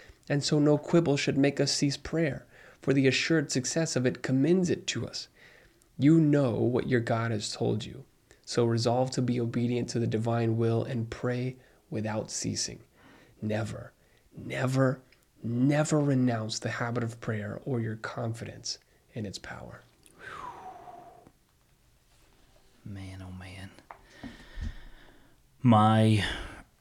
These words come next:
Speaker 2: refrigerator is getting full. <laughs> But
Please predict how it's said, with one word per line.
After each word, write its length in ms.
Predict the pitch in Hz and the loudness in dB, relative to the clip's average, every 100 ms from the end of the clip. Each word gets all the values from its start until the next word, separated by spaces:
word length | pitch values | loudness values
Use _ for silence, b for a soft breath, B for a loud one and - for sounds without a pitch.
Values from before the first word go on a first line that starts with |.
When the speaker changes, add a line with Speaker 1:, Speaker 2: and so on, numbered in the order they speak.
| - | 0
Speaker 2:
refrigerator 680 | 110 98 139 131 139 123 117 | 0 2 2 4 4 6 6
is 140 | 101 | 4
getting 280 | - 92 92 | 4 2 2
full. 260 | 82 - 80 | 0 -4 4
<laughs> 40 | 78 - - - - 113 1077 - - 1077 1077 - - - - B B B B B B B B B B B - | 4 4 -2 0 2 2 0 -6 -6 -6 -10 -14 -20 -20 -12 B B B B B B B B B B B -6
But 540 | 123 101 120 - - | 0 6 6 6 2